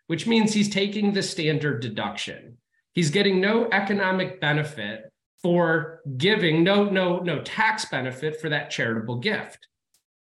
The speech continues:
And so the other thing that he has is a million dollar I R A,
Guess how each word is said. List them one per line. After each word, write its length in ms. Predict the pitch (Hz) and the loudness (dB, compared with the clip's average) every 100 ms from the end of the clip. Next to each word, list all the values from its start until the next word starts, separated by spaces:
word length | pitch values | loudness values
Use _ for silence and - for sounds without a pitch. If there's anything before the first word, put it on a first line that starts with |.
| _ _ - | _ _ -2
And 160 | 175 165 | 2 2
so 520 | - 202 190 185 - - _ - | 4 4 2 -2 -8 -18 _ -8
the 220 | 131 175 | 0 2
other 220 | 214 311 | 2 0
thing 240 | - 208 185 | 0 2 2
that 140 | 175 | 2
he 180 | 147 160 | 0 -2
has 300 | 143 139 156 | 0 -2 -2
is 120 | 160 | -4
a 60 | 151 | -2
million 420 | 143 139 139 147 | -2 -2 -2 -2
dollar 380 | 135 117 117 117 | -2 -2 -4 -4
I 200 | 113 107 | -4 -4
R 220 | 101 147 | -4 -4
A, 500 | 226 135 110 160 175 | -2 -2 -4 -6 -10